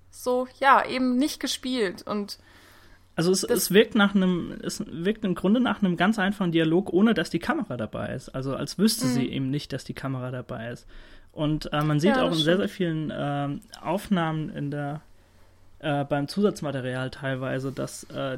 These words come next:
Speaker 2: dass Tasim Singh auch zu der Kleinen hingegangen ist und gesagt hat, „Du machst ungefähr das und das sollst du dabei fühlen. Wie du das rüberbringst, soll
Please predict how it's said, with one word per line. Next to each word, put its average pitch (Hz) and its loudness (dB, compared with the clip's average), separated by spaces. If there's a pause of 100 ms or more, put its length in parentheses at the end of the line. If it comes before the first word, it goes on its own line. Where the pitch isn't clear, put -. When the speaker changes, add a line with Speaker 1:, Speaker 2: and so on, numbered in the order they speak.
Speaker 2:
dass - -8
Tasim 147 -6
Singh 143 -4
auch 143 -4
zu - -10
der 147 -2
Kleinen 139 -4
hingegangen 180 -2
ist 196 -6
und 170 -4
gesagt 160 -4
hat, 160 -8 (540)
„Du 180 2
machst 190 2
ungefähr 247 2
das - -2
und 185 -2
das 185 2
sollst 190 2
du 175 0
dabei 151 0
fühlen. 240 4 (1080)
Wie 190 2
du 262 4
das 185 2
rüberbringst, 175 -2
soll 151 -2